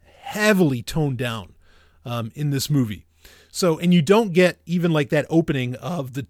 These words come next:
you know, the American flag glove and the Soviet Union flag glove and the explosion that happens from that. Like, that's, that's gone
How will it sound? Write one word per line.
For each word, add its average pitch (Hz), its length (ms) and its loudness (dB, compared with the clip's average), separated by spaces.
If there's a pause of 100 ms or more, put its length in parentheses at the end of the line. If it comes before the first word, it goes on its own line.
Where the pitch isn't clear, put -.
(140)
you 147 100 -6
know, 120 140 -6
the 120 160 -8
American 131 460 -2
flag 131 400 -4
glove 123 400 -4
and 117 120 -8
the 113 120 -8
Soviet 123 440 0
Union 120 360 -6
flag 123 340 -6
glove 117 420 -6
and 101 140 -8
the 104 100 -8
explosion 123 540 -10
that 113 140 -10
happens 123 320 -10
from 117 100 -14
that. 117 220 -10
Like, 123 160 -10
that's, 180 320 -4
that's 160 240 -6
gone 123 480 -6